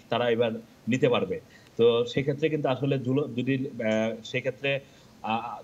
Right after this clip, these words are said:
তারা এটাও বলছে যে কনজারভেটিভ তারা যে গত বছর যে আসন পেয়েছিল সেখান থেকে প্রায় বিশ থেকে পঁচিশটি আসন লুজ করবে। তো সেক্ষেত্রে আসলে ঝুলন্ত পার্লামেন্ট ছাড়া আসলে কোনো রাস্তা এখন পর্যন্ত নেই।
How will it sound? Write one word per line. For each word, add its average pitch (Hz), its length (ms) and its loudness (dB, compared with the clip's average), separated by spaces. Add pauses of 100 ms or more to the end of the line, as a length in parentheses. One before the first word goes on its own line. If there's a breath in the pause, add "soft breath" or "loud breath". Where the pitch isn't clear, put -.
তারা 131 200 2
এটাও 156 220 4
বলছে 135 380 0
যে 123 120 2
কনজারভেটিভ 139 680 0
তারা 123 260 2
যে 120 280 4 (100)
গত 117 180 0
বছর 120 380 -2
যে 127 100 0
আসন 120 300 -4
পেয়েছিল 120 320 -4
সেখান 120 280 -6
থেকে 123 300 -2 (260)
প্রায় 113 160 0
বিশ 117 240 -4
থেকে 135 140 -2
পঁচিশটি 131 380 -4
আসন 123 240 -2
লুজ 120 260 0
করবে। 92 340 0 (420 soft breath)
তো - 60 2
সেক্ষেত্রে 143 340 -2
আসলে 147 280 0
ঝুলন্ত 135 500 0
পার্লামেন্ট 139 520 0
ছাড়া 127 180 -2
আসলে 123 240 0
কোনো 120 380 0 (280)
রাস্তা 113 300 0
এখন 123 160 -2
পর্যন্ত 117 340 -2
নেই। 110 280 2